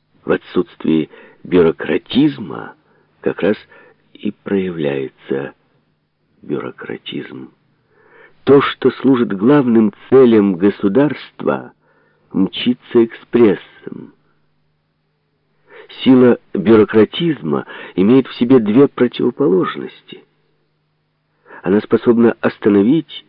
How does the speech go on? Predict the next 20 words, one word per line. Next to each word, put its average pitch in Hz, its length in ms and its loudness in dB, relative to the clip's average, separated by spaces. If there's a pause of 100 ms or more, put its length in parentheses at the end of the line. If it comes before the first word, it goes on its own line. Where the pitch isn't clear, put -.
любое 127 480 2
движение, 135 760 -2 (520)
но 90 220 2
она 92 440 2
же 120 200 -6
может 98 400 -4
придать 87 400 0
движению 92 640 -4 (500)
невиданное 87 800 -4 (260)
ускорение. - 840 -6 (1300)
Хоть - 360 0
вылетай 117 480 4
за 127 100 -4
пределы 120 560 2
земного 113 500 4
тяготения». 87 840 -4 (2750)
Но 90 140 2
о 90 60 4
вечерних 98 640 2
разговорах 80 800 -2